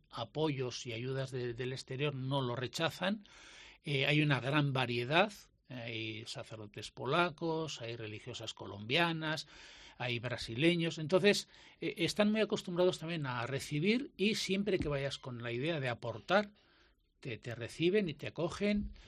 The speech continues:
y valoran lo que vas a hacer allá. Valoran muchísimo. "Joder, ustedes han dejado allá la ti-, pues, su tierra, su familia,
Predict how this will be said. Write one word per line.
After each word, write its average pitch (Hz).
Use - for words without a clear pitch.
y 147
valoran 143
lo 127
que 123
vas 117
a 117
hacer 110
allá. 113
Valoran 135
muchísimo. 147
"Joder, 196
ustedes 190
han 220
dejado 160
allá 156
la 135
ti-, -
pues, 123
su -
tierra, 185
su 143
familia, 170